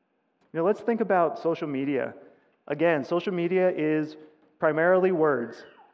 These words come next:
right? I'm not really on social media. I don't have a lot to personally say about it, but I know many of you are, and you would extol the virtues and all the good that can come out of social media. And I would agree with some of that, but I would also ask you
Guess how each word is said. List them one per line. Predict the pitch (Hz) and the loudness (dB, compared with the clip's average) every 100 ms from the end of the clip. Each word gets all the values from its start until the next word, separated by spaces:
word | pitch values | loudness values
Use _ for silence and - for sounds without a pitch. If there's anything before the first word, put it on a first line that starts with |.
| _ _ - | _ _ -10
right? | 127 143 170 - - _ _ _ _ _ _ - | -4 -2 -4 -10 -20 _ _ _ _ _ _ -4
I'm | 180 | 0
not | 208 214 | 2 4
really | 202 202 | 4 4
on | 196 202 | 4 2
social | 202 196 202 | 0 -2 -2
media. | 202 202 202 - | -2 2 0 0
I | 175 | -2
don't | 170 | -2
have | 170 170 | -2 0
a | |
lot | 156 160 170 | 2 2 0
to | |
personally | 165 170 170 156 135 | -4 -4 -2 -6 -4
say | 143 151 | -2 -2
about | 160 170 | 2 2
it, | 185 185 | 0 0
but | 156 | 0
I | |
know | 151 160 | 0 -2
many | 156 156 170 | -2 -2 -2
of | 185 | -2
you | 208 | 2
are, | 185 151 175 220 - 165 | 4 4 4 0 -8 -4
and | 156 151 | -4 0
you | 175 | 2
would | 170 175 165 - - - - _ - | 4 2 0 -8 -18 -20 -20 _ -8
extol | 170 - 226 220 | -8 0 4 4
the | 196 | 4
virtues | 190 185 151 139 | 2 0 -2 -4
and | 143 | 0
all | 151 160 | 2 2
the | 160 | 2
good | 156 156 139 | 2 2 4
that | 135 131 | 2 0
can | 139 | -6
come | - 151 139 | -8 -4 -2
out | 131 | -2
of | 131 | -4
social | 127 135 127 | -4 -8 -8
media. | 120 123 123 117 104 98 _ _ _ _ _ _ | -8 -6 -6 -6 -8 -12 _ _ _ _ _ _
And | 170 | 0
I | 190 | 2
would | 214 214 | 2 2
agree | 190 226 | 0 -2
with | 202 | -2
some | - 175 | 0 -2
of | 156 | -2
that, | 120 117 - | -4 -4 -2
but | 160 | 0
I | |
would | 175 180 | 2 0
also | 175 185 202 208 190 | 0 0 0 0 0
ask | 170 156 160 - - | 0 0 -2 -6 -10
you | 131 123 123 113 | -6 -4 -6 -8